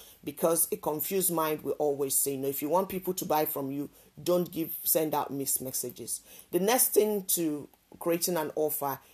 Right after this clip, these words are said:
is for you to sell what people are already buying. So find what people, find out what people are selling in your market, and then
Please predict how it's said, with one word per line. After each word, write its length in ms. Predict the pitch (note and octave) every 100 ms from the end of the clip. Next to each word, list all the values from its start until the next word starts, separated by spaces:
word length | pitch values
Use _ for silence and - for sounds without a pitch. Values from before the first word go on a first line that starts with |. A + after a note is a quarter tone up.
| _ -
is 200 | E3 -
for 160 | E3+
you 180 | F3+ G#3+
to 140 | G3+ E3+
sell 560 | - F#3 E3+ E3 - - - _ _ _
what 300 | - D#3 E3+
people 300 | - D#3+ -
are 120 | D3 -
already 540 | C#3+ D3 C#3+ C#3+ C#3 _ _ _ -
buying. 560 | F3 D3 C#3 A#2 A#2+ - - -
So 200 | - F3
find 440 | - A3 A3+ A3+
what 180 | G3+ F#3+
people, 380 | - F3 F3 E3+ - -
find 240 | G#3 A3
out 160 | G3+ -
what 120 | F3+
people 260 | F3+ F3 D3+
are 100 | C#3
selling 440 | - D#3+ E3 D#3+
in 120 | C#3
your 160 | C#3 D3+
market, 460 | D3 C#3 C#3 C3 - - - -
and 280 | C#3+ C#3 C#3
then 260 | C#3+ D3+